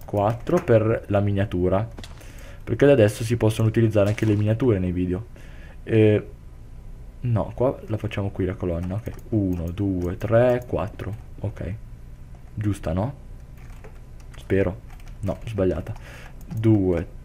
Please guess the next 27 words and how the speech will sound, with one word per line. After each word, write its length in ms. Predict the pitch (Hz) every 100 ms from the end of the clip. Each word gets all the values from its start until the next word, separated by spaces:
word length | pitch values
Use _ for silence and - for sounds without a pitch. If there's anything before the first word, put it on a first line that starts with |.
| - - - - -
tre 400 | 113 117 143 -
e 120 | 107
quattro. 440 | - 82 87 -
Adesso 220 | 92 101 98
poi 140 | 101
vi 60 | 104
spiego 260 | 104 98
perché 280 | 95 95 98
è 40 | 98
sbagliata, 520 | 98 98 90 92 90
perché 300 | 98 - 110
deve 240 | 110 110
restare 680 | 117 - 107 107 110 - - - - - -
spostata 560 | - - 117 117 117
di 160 | 110 107
due 200 | 107 104
dalla, 240 | 98 98 92
dalla 260 | 101 90
porta, 400 | 90 90 87 -
quindi 360 | 98 104 98 92 - -
uno, 400 | - 123 143 147
due, 280 | 117 107 107
tre. 280 | 107 90 92 - - - - - - - -
Ok. 400 | 110 104 76 107 - - - - - - - - - - - -
Eh, 480 | - 107 101 98 95
no, 220 | - 92 - - - - -
cioè 140 | -